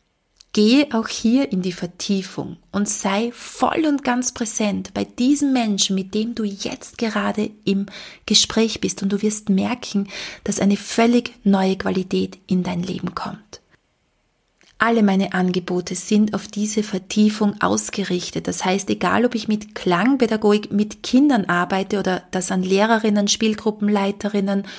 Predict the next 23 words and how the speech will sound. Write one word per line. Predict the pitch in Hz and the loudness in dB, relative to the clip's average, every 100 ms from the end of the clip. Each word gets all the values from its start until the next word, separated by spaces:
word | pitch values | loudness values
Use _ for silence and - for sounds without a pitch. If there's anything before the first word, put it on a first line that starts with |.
| - - - - | -16 -16 -12 -2
und, | 196 196 190 | 0 0 -2
ähm, | - 185 202 196 - | -2 2 2 0 -4
Erzieherinnen, | 214 202 254 247 233 220 208 202 202 214 214 - | -2 2 4 4 4 2 2 2 2 0 -2 -2
Pädagoginnen | 214 220 214 214 220 208 190 | -2 0 4 4 2 -2 -2
weitergebe, | 185 208 - 214 196 190 190 196 196 - - - _ | -2 -2 -4 -6 -2 -2 -2 -6 -6 -18 -20 -20 _
hier | - 240 | 2 2
geht | 247 233 | 4 2
es | 208 - - - | 2 0 -4 0
ebenso | 226 247 226 214 202 | 4 4 4 0 0
um | 190 | -2
die | 185 | -4
Vertiefung | 190 180 - 233 233 202 | -6 -6 0 2 2 0
im | 196 190 | 0 2
Leben. | 190 180 180 | 2 2 2
Einerseits | 180 180 185 220 - | 2 0 0 0 0
natürlich | 185 196 202 | 0 0 0
um | |
die | 196 | 0
Entspannung, | 196 185 208 233 247 233 | 2 2 2 2 2 2
andererseits | 196 208 208 202 | 2 2 0 0
um | 202 | 0
die | 196 | -2
Vertiefung. | - 202 - 220 214 208 202 | -4 -6 0 0 2 2 2